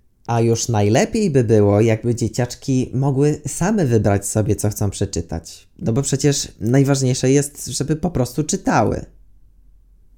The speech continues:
Ale czy na pewno? Żeby to lepiej zrozumieć, musimy odpowiedzieć sobie na jedno bardzo ważne pytanie. Po co uczymy się w szkołach języka polskiego? Spróbujcie odpowiedzieć sobie na to pytanie,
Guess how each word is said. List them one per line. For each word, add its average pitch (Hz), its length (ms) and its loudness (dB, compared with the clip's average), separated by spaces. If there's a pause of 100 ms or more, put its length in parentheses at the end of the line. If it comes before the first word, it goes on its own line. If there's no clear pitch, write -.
(220)
Ale 220 220 -6
czy 190 140 -6
na 156 140 -2
pewno? 120 540 -4 (380)
Żeby 123 240 -2
to 127 140 0
lepiej 180 260 -2
zrozumieć, 110 600 -2
musimy 196 400 -4
odpowiedzieć 139 600 -4
sobie 110 220 -2
na 101 140 0
jedno 110 720 -2
bardzo 139 560 2
ważne 107 320 -2
pytanie. 78 460 -10 (800)
Po 160 160 -8
co 294 220 -4
uczymy 127 400 -4
się 160 140 -4
w - 80 -12
szkołach 113 400 -2
języka 113 400 -4
polskiego? 135 760 -2 (340)
Spróbujcie 156 640 -2
odpowiedzieć 127 600 -2
sobie 104 260 -2
na 101 120 0
to 98 120 -2
pytanie, 90 640 -6